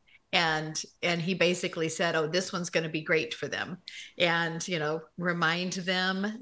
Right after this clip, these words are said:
um, to leave margin to respond. There's gonna be things they say, look in the eyes of people when they're there. I mean, like, he gave me some sweet prophetic words over that time in Italy.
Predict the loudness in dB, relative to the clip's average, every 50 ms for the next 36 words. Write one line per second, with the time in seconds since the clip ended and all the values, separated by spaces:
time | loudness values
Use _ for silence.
0 | -4 -4 -4 -4 -4 -6 -6 -4 -4 -2 -2 -4 -4 -2 2 4 4 4 2 0
1 | -4 -6 -4 -4 -4 -4 -2 -2 -2 -2 -2 0 0 2 2 2 2 0 0 -4
2 | -4 -2 -2 -2 -2 -2 -4 -4 -4 -4 -6 -6 -6 -6 -6 -6 -4 -2 -2 -2
3 | -2 0 0 0 0 0 -2 -6 -8 -6 -6 -2 0 0 0 0 0 -2 -4 -6
4 | -8 -6 -4 -4 -2 -2 -2 -4 -2 -2 -4 -2 0 0 0 0 2 2 2 2
5 | 2 2 2 0 0 2 2 2 4 4 4 4 2 0 -2 -4 -4 -4 -6 -4
6 | -2 0 -2 -2 -2 -2 -4 -2 0 0 0 0 0 -2 0 2 2 2 0 -2
7 | -4 -4 -4 -2 -2 -2 -2 -2 -2 -2 -2 -2 -2 -2 -2 -4 -6 -6 -4 -4
8 | -4 -4 -4 -4 -4 -6 -8